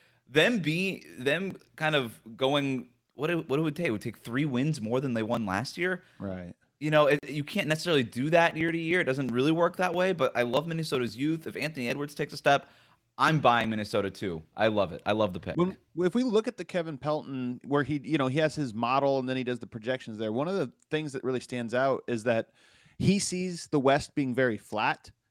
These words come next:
Speaker 2: There's no, you know, sixty win teams. There's no fifty-five win teams. Everybody's kind of in that fifty-one to forty-six range.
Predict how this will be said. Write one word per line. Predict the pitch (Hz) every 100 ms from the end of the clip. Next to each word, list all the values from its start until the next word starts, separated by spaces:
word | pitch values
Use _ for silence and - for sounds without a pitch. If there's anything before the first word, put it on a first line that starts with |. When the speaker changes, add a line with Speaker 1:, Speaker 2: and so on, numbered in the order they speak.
| _
Speaker 2:
There's | 139 127
no, | 147 160 170 147 -
you | 151
know, | 123
sixty | - 165 - 156
win | 147 139
teams. | 139 147 139
There's | 127
no | 190
fifty-five | - 196 160 - 135 175 127
win | 113 107
teams. | 123 117 110
Everybody's | - 175 180 170 -
kind | 147 147
of |
in | 143
that | 135 -
fifty-one | - 139 135 123 127 139 127
to |
forty-six | - 131 131 120 - 131 120
range. | 131 147 123 110